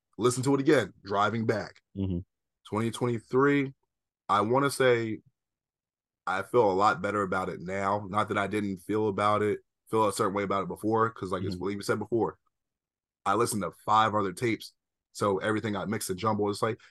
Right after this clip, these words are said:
Speaker 1: yeah, I like this, I like that, but it's just too much. I was able
Speaker 2: Mm-hmm.
Speaker 1: to sit down and focus and listen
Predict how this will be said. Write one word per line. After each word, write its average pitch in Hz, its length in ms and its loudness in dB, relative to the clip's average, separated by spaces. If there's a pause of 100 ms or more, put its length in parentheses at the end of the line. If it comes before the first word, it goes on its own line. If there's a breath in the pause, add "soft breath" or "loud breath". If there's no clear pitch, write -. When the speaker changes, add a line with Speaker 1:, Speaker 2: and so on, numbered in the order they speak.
Speaker 1:
yeah, 196 100 8
I 202 40 6
like 160 180 2
this, 147 200 -2
I - 60 -8
like 143 220 0
that, 127 260 0
but 101 360 -4
it's 95 320 -4
just 95 200 -8
too 135 100 -4
much. 123 300 -2 (180 soft breath)
I 98 100 0
was 104 100 -2
able 104 180 -2
Speaker 2:
Mm-hmm. 92 40 -4
Speaker 1:
to - 60 -8
sit 110 180 -2
down 110 260 2
and 92 120 -10
focus 110 400 -4
and 82 80 -10
listen 92 220 -10